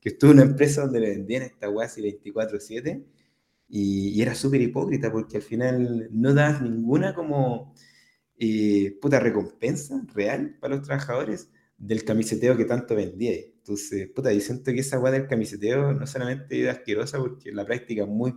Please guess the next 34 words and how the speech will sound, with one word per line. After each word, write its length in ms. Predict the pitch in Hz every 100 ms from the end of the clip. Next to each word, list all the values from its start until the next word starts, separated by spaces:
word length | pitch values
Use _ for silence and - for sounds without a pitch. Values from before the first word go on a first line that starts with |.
| -
poco 200 | 120 123
se 120 | 110
da, 280 | 123 147 - - - _ _ _
sino 200 | 127 160
que 80 | -
también 360 | 127 117 160
es 100 | 180
como, 300 | 180 170 151 139
weón, 560 | 131 156 131 104 - - _ _ _
creo 160 | 190
que 60 | 202
hay 120 | 175 -
otras 220 | 180 135
formas 460 | - 110 104 101 98
de 120 | 104
lograr 460 | 101 101 104 107 -
vínculo 420 | 117 120 113 107
con 140 | 104 104
los 160 | 104
trabajadores. 600 | - 95 - 110 127 92 - _ _ _
Y 80 | 104
aquí, 160 | 104
puta, 240 | 139 147 135
me 100 | 123
quiero 160 | 135
meter 280 | 135 123 135
con 140 | 135 123
el 60 |
siguiente 300 | 123 127 127
tema 200 | 135 143
y 80 | 123
es 80 | 123
como, 260 | - 123 117
weón, 340 | 120 120 107